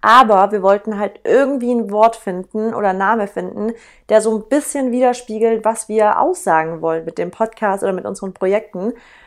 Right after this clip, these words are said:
Und ich glaube, wenn wir eine Sache immer wieder highlighten in all unseren,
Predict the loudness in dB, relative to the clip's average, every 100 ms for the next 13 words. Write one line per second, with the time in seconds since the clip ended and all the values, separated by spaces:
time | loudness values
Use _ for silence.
0 | _ -4 -2 -2 -4 -6 2 2 2 0
1 | 2 2 0 0 0 2 2 0 0 -2
2 | -2 0 0 2 2 2 2 -2 0 2
3 | 0 -2 -8 -8 -8 -2 2 2 0 -4
4 | -6 -6 -6